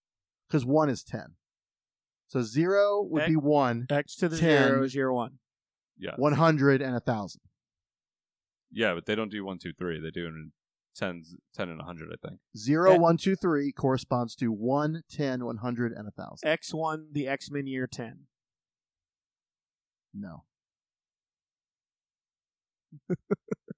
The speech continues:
Speaker 1: What?
Speaker 3: <laughs> I'm like, they're in the book. That's why he's going
Speaker 1: Oh,
Speaker 3: through.
Speaker 1: right, right, right. X to
Speaker 3: Yeah.
Speaker 1: the one is ten.
Speaker 2: There
Speaker 1: Sorry.
Speaker 2: we
Speaker 1: What was
Speaker 2: go.
Speaker 1: I saying? Was I
Speaker 3: Well, no, you
Speaker 1: saying
Speaker 3: said, well, X, X, X one, X two, X three.
Speaker 1: Oh, X to the one. So, yeah, ten.
Speaker 3: Yeah.
Speaker 1: Sorry, sorry,
Speaker 3: But,
Speaker 1: sorry.
Speaker 3: yeah, no, they, the way they're
Speaker 1: You're right,
Speaker 3: listed
Speaker 1: you're
Speaker 3: there,
Speaker 1: right.
Speaker 3: it's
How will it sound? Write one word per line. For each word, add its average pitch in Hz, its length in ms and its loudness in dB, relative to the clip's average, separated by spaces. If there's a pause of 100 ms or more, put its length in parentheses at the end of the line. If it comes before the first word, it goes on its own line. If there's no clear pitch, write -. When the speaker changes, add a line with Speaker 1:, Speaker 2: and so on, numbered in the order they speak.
(200)
Speaker 1:
What? 466 180 -12 (440)
Speaker 3:
<laughs> 156 180 2
I'm 247 140 10
like, - 160 12
they're 233 320 12
in 254 140 12
the 247 160 12
book. 233 220 8
That's 165 160 6
why 185 200 8
he's 175 160 -2
going - 180 8
Speaker 1:
Oh, 320 140 12
Speaker 3:
through. 330 80 8
Speaker 1:
right, 339 180 12
right, - 160 12
right. 302 200 6
X - 140 -2
to - 60 2
Speaker 3:
Yeah. 254 100 12
Speaker 1:
the 226 60 8
one 220 120 10
is 185 100 4
ten. 220 280 4
Speaker 2:
There 226 140 8
Speaker 1:
Sorry. 240 420 12
Speaker 2:
we - 20 2
Speaker 1:
What 233 140 12
was 294 80 10
Speaker 2:
go. 269 100 12
Speaker 1:
I 240 40 10
saying? 196 340 6
Was 156 140 0
I 175 40 2
Speaker 3:
Well, 156 140 2
no, 185 60 6
you 170 40 6
Speaker 1:
saying 143 80 6
Speaker 3:
said, 170 140 6
well, 151 200 8
X, 147 260 4 (180)
X, - 420 -2 (340)
X 131 260 -2
one, 135 260 4
X 120 200 -4
two, 110 180 0
X 101 160 -4
three. - 120 6
Speaker 1:
Oh, - 40 6
X 185 300 6
to 202 60 -2
the 170 80 4
one. 143 160 4
So, 175 100 0
yeah, 156 80 2
ten. 110 100 -4
Speaker 3:
Yeah. 120 240 4
Speaker 1:
Sorry, 117 280 0
sorry, 104 240 -10
Speaker 3:
But, - 60 -12
Speaker 1:
sorry. 127 140 4
Speaker 3:
yeah, 107 120 6
no, 104 160 2
they, 104 180 2
the 117 120 0
way 135 100 6
they're 139 120 4
Speaker 1:
You're 117 80 0
right, 120 40 2
Speaker 3:
listed 117 260 0
Speaker 1:
you're 101 100 8
Speaker 3:
there, 101 180 4
Speaker 1:
right. 95 80 -6
Speaker 3:
it's - 240 -12